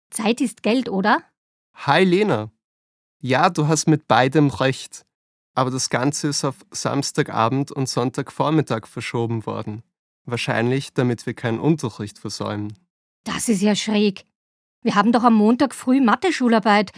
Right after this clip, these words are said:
Speaker 1: und du wolltest zu unserer Wiederholungssession am Samstagnachmittag um Viertel vor drei kommen. Wir werden sicher bei den Stoffmengen auch abends noch arbeiten.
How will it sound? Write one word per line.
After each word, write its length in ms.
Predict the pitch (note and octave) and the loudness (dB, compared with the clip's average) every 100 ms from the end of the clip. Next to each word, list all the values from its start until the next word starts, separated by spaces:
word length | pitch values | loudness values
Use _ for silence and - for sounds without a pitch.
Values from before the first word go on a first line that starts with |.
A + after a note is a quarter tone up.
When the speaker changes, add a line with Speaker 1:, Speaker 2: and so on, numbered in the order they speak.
| - _ _ _ _ | -20 _ _ _ _
Speaker 1:
und 200 | B3+ A3+ | 2 4
du 60 | A3+ | 4
wolltest 320 | A3 B3 - | 4 2 -2
zu 80 | B3+ | 0
unserer 340 | A#3+ B3 A#3 | 2 4 2
Wiederholungssession 1080 | G#3 A#3 - A#3+ D4+ C#4 - A3 A3 - G#3 | 4 0 2 2 4 2 0 -2 -2 -2 0
am 140 | G3 | 0
Samstagnachmittag 1120 | G3 G#3+ A#3+ - A3+ A#3 G#3 - B3 A#3 G#3 A#3 | -2 0 -2 0 -2 0 -2 0 -2 2 0 0
um 80 | |
Viertel 300 | G#3+ B3+ C4 | -2 -2 -4
vor 140 | A#3+ G#3 | -2 -2
drei 240 | G3+ G#3+ | 0 -2
kommen. 480 | - G3+ G3 F#3+ F#3+ - _ _ _ _ _ _ _ | 4 4 6 4 0 -4 _ _ _ _ _ _ _
Wir 120 | - G#3 | 2 4
werden 200 | A3+ A3+ | 6 4
sicher 380 | C4+ C4+ G3+ - _ - | 2 4 2 0 _ 0
bei 160 | G3+ | 0
den 340 | F#3+ A#3 C4+ C4+ | 4 4 6 4
Stoffmengen 840 | - A3+ - A3 G3+ G3 G3 F#3+ _ _ _ _ - | 4 2 4 2 4 4 2 -2 _ _ _ _ 2
auch 160 | G#3+ | 2
abends 380 | G#3+ G3 C4 - | 6 6 6 4
noch 180 | G#3 F#3 - | 0 -2 -6
arbeiten. 840 | - F#3+ A#3+ A3 F3+ F#3+ F3+ F#3 | 0 2 2 -2 -4 -4 -4 -4